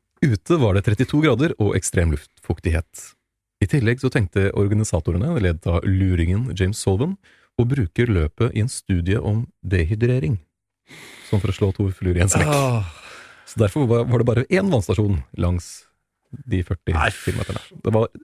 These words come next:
Speaker 1: cirka halvveis etter atten kilometer. <laughs> Og i tråd, eh,
Speaker 2: <laughs> Det er sadistisk i O L. Jesus.
Speaker 1: Og i tråd med hvor bra resten var planlagt, var ikke vannet rent. Altså, de lokale kunne drikke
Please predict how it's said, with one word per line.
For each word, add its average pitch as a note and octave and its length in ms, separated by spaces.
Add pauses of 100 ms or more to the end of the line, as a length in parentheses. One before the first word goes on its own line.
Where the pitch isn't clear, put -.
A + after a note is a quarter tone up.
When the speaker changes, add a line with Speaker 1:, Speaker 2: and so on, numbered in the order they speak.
(180)
Speaker 1:
cirka G#2 500
halvveis G2 320
etter G2 220
atten - 200
kilometer. - 300 (560)
<laughs> - 60 (1800)
Og - 80
i - 80
tråd, G2 400
eh, G#2 160 (180)
Speaker 2:
<laughs> - 200
Det F3+ 80
er - 20
sadistisk F3 720
i - 80
O D#3+ 160
L. F#3+ 160 (800)
Jesus. - 340 (560)
Speaker 1:
Og G#2 80
i G#2 80
tråd G#2 320
med F#2+ 320
hvor F#2+ 160
bra F2+ 220 (100)
resten F#2+ 320
var F#2+ 160
planlagt, A2 400
var G2+ 160
ikke G#2 160
vannet F#2 240
rent. G2+ 380 (600)
Altså, G2 160
de G2+ 80
lokale G#2 320
kunne G2+ 300
drikke G#2+ 260